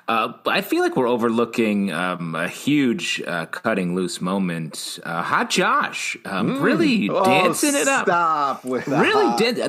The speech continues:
Speaker 1: they, like, you're talking about Bodie, like, he does some
Speaker 3: Regular
Speaker 1: sort of
Speaker 3: Josh was, uh, he was a little much. He needed to turn it down a little bit,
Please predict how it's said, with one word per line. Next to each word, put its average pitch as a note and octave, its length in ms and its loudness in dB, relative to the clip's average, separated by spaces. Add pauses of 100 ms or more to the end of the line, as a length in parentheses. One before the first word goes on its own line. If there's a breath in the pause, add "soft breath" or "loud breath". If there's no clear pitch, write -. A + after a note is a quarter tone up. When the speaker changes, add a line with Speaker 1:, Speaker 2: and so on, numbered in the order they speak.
(120)
Speaker 1:
they, G#3 160 2
like, G#3 220 2
you're E4+ 100 4
talking C#4 320 0
about D#3+ 220 0
Bodie, C3+ 320 2
like, A#2 160 2
he - 140 -4
does C#3 200 4
some G3+ 120 4
Speaker 3:
Regular A3 220 2
Speaker 1:
sort G#3+ 140 4
of F#3 60 0
Speaker 3:
Josh D#3 580 2
was, B2+ 260 0
uh, B2+ 280 0
he F3+ 100 0
was G3+ 160 0
a A#3 60 0
little A3 260 2
much. G#2 380 -2
He D#3 120 -4
needed D#3+ 300 0
to A#2+ 120 0
turn C3+ 300 2
it A2 120 0
down A2+ 260 2
a G#2 40 -2
little F#2 260 -4
bit, D#2+ 320 -8